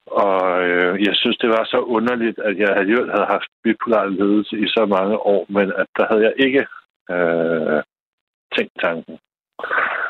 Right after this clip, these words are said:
Men, men på grund af noget så almindeligt som en skilsmisse, så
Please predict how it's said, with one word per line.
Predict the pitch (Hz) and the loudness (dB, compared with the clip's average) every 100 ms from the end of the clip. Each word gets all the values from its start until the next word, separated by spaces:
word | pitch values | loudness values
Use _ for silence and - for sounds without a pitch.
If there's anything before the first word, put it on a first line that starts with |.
| - - | -10 -2
Men, | 110 95 | 0 0
men | 101 101 98 92 - - | 0 -2 -2 -4 -6 -2
på | |
grund | 98 - 123 | 0 0 0
af | |
noget | 104 110 | 2 2
så | - 92 | 0 -2
almindeligt | 92 107 104 104 | 0 -2 0 0
som | 98 92 | 0 -2
en | 92 | -4
skilsmisse, | - - 131 - - 101 90 92 - - - - - | -6 -2 -2 -2 -2 0 2 0 -2 -8 -10 -10 -4
så | 110 | -4